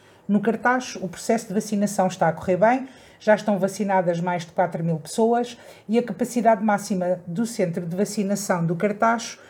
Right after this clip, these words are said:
ainda não foi atingida porque não há mais vacinas. A capacidade da produção de vacina e a velocidade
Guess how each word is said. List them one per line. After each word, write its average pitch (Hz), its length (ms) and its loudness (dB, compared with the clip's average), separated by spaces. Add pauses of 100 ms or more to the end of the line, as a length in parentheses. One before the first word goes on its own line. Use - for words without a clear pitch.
(440)
ainda 247 260 4
não 233 160 4
foi 190 240 0
atingida 214 600 0
porque 220 280 -6
não 196 160 0
há 196 80 0
mais 214 300 0
vacinas. 156 840 -4 (680)
A 190 40 -8
capacidade 226 600 4
da 214 60 2
produção 208 520 0
de 190 300 0
vacina 180 800 -2 (240)
e 208 140 0
a - 20 4
velocidade 196 720 2